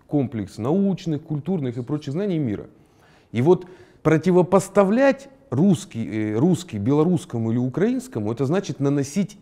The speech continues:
им вред, потому что ты тем самым обрубаешь связь своего родного языка с мировым. И тогда для того, чтобы проникнуть в мировую культуру, тебе нужен английский, китайский,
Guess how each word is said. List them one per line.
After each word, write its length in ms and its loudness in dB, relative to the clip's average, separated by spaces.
им 360 4
вред, 520 0
потому 280 -4
что 160 -6
ты 140 -4
тем 220 -6
самым 460 -4
обрубаешь 720 4
связь 540 -2
своего 640 4
родного 540 2
языка 420 0
с 100 -8
мировым. 560 0
И 80 -2
тогда 320 2
для 160 0
того, 220 2
чтобы 280 -4
проникнуть 560 0
в 40 -6
мировую 380 -2
культуру, 380 -2
тебе 220 -2
нужен 320 0
английский, 800 0
китайский, 720 -2